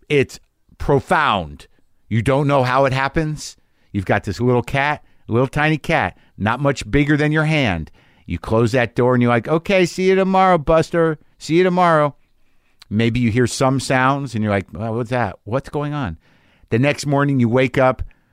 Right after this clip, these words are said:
a thousand records are destroyed. All of your shoes are fucked up. The light fixture is dangling.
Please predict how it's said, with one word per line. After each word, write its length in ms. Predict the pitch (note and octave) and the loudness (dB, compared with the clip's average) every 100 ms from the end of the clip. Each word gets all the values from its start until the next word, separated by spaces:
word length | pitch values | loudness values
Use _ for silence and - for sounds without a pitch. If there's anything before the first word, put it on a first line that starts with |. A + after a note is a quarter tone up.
| _ _ | _ _
a 100 | F#2+ | -8
thousand 600 | - - C3+ F3 C#3+ C#3+ | -4 -2 2 2 2 0
records 400 | C#3+ C#3 D3+ B2+ | -2 -2 -6 -4
are 80 | A2 | -4
destroyed. 840 | - G2+ - B2 C3 C3+ D#3+ E3 - _ _ _ _ _ _ - | -4 -8 -8 -2 0 2 0 -4 -18 _ _ _ _ _ _ 2
All 280 | D3 D#3+ | 4 4
of 100 | D#3+ | 4
your 140 | B2+ A#2 | 2 -2
shoes 520 | - - C#3+ D3 C#3+ | -2 2 2 2 -2
are 80 | G#2+ | -6
fucked 440 | - - C3 - C3 | -6 -2 -2 0 0
up. 280 | C3+ - - - _ _ _ - | 0 0 -4 -4 _ _ _ -4
The 220 | A#2+ A2 | 0 0
light 320 | G#2 G2+ D3+ - | 0 -2 -2 -2
fixture 520 | D#3+ D#3 - D#3+ D3+ | -2 -4 -4 -4 -4
is 120 | B2 | -6
dangling. 840 | - G#2+ A#2 C#3 C#3+ D3 D3 D3 | -8 -4 0 0 0 -2 -4 -6